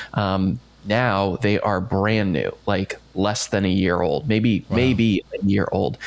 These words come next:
Speaker 1: and they're super, super nice. The dorms that I stayed in are not the nicest,
Speaker 2: <laughs>
Speaker 1: but they were, they were getting towards the
Speaker 2: Right,
Speaker 1: end of
Speaker 2: right.
Speaker 1: their, their life cycle. Funny enough, they've actually been converted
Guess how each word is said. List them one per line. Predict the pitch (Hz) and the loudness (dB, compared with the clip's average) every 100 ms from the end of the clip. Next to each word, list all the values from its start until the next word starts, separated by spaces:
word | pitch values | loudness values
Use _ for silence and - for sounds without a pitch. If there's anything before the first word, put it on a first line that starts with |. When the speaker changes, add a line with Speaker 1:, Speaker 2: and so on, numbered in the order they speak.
| - - | -14 -6
Speaker 1:
and | 107 101 | -2 0
they're | 98 90 | 2 0
super, | - - 104 95 | -2 -2 0 -2
super | - 80 82 | -2 -2 -2
nice. | 85 - - - - - | -2 -4 -6 -8 -12 -2
The | |
dorms | 104 131 127 | 0 2 2
that | 117 | 2
I | 123 185 | 2 0
stayed | - 131 113 | 0 2 2
in | 104 104 110 - - - | 2 2 -2 -6 -16 -4
are | 175 | 0
not | 185 180 - - - | 2 2 -2 -12 -4
the | 110 | -2
nicest, | 76 - - 135 - | 0 -2 0 -2 0
Speaker 2:
<laughs> | |
Speaker 1:
but | 156 143 - - - 143 - | 2 0 0 -6 -4 -6 0
they | 131 | 0
were, | 123 113 - 123 | 2 2 0 0
they | 127 | 2
were | 123 | 4
getting | 120 - 113 101 | 2 0 0 0
towards | - 127 120 101 | 0 2 2 2
the | 113 | 2
Speaker 2:
Right, | 101 | 2
Speaker 1:
end | 110 107 | 0 0
of | 101 | 0
Speaker 2:
right. | 80 | 0
Speaker 1:
their, | 104 98 98 - | 2 0 -2 -4
their | 101 | -2
life | 101 98 - | 0 0 0
cycle. | 101 95 - 98 - - - | -2 0 0 -2 -4 -14 -12
Funny | - 135 147 | -2 0 2
enough, | 120 117 117 | 2 2 0
they've | 104 101 | 0 2
actually | 104 - 120 | 0 0 0
been | 104 95 | 0 0
converted | - 90 - 98 104 113 | -2 -2 2 2 2 0